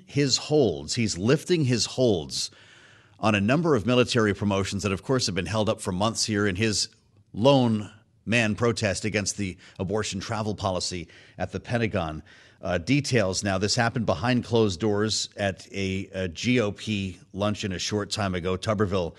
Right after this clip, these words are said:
will release holds except for four stars. We actually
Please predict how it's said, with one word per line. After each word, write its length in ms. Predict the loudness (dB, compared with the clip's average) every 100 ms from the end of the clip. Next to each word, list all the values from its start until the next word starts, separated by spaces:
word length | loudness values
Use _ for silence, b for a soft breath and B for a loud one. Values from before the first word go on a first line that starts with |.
| B B B
will 100 | 2
release 460 | 4 4 2 2 0
holds 500 | 2 4 2 0 -4
except 760 | -4 -4 -2 2 2 0 -4 -10
for 220 | -2 -2
four 540 | -2 0 2 4 2
stars. 600 | -2 -2 2 2 0 -4
We 140 | -4 -2
actually 500 | -2 -4 -4 -4